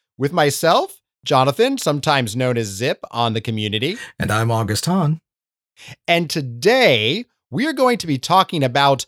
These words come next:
Speaker 1: the Cauldron of Fear,
Speaker 2: Dun, dun,
Speaker 1: which is
Speaker 2: dun.
Speaker 1: <laughs> That's right. And I'm really happy to have made it here.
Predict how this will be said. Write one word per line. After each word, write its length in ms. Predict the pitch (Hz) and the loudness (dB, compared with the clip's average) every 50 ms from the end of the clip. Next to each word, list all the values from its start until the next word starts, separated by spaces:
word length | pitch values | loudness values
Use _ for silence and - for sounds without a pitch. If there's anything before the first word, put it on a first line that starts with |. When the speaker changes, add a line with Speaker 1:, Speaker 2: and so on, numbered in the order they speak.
| - - - | -14 -12 -4
Speaker 1:
the 160 | 104 131 135 | -2 -2 -2
Cauldron 580 | - - - 175 196 208 214 202 185 202 202 196 | -2 -2 0 2 4 4 4 4 4 2 2 0
of 380 | - - 160 156 143 135 131 - _ _ _ _ _ _ _ _ - | 2 2 4 4 2 2 -2 -12 _ _ _ _ _ _ _ _ -4
Fear, 420 | 208 240 233 185 139 123 110 120 | -2 0 0 2 2 2 0 0
Speaker 2:
Dun, 240 | - 123 117 117 110 | 0 0 0 0 0
dun, 280 | - 110 101 98 98 | 0 0 0 0 0
Speaker 1:
which 260 | 95 110 101 90 82 82 | 0 0 2 2 4 4
is 200 | 139 - 76 73 | 4 4 4 2
Speaker 2:
dun. 680 | 73 76 73 69 76 82 82 78 76 78 80 101 - - | 0 -2 -2 -2 -4 -4 -4 -6 -6 -6 -8 -10 -8 -6
Speaker 1:
<laughs> 880 | 139 135 104 - - - 214 190 120 - - - 208 196 135 - - | -4 -4 -4 -2 0 2 2 2 2 -2 -2 0 0 2 2 2 2
That's 460 | 175 165 143 147 160 147 - - - | 2 2 4 4 2 2 2 0 0
right. 360 | 170 180 175 160 127 104 - - - - - 147 | 2 4 4 4 2 0 -6 -12 -20 -10 -4 0
And 100 | 143 170 | 2 4
I'm 380 | 233 294 359 339 240 190 170 | 4 4 4 2 0 -4 -2
really 340 | 185 208 233 233 220 202 180 | 2 4 4 6 6 4 2
happy 380 | 143 139 156 170 175 202 185 139 | 2 2 2 2 2 0 -2 -2
to 140 | - 180 | -2 -2
have 120 | 139 113 135 | -2 -2 0
made 320 | 143 147 160 175 185 175 | 0 2 4 4 4 2
it 100 | 160 - | 2 -2
here. 380 | 127 120 131 135 120 104 101 | -4 -2 0 0 0 0 -2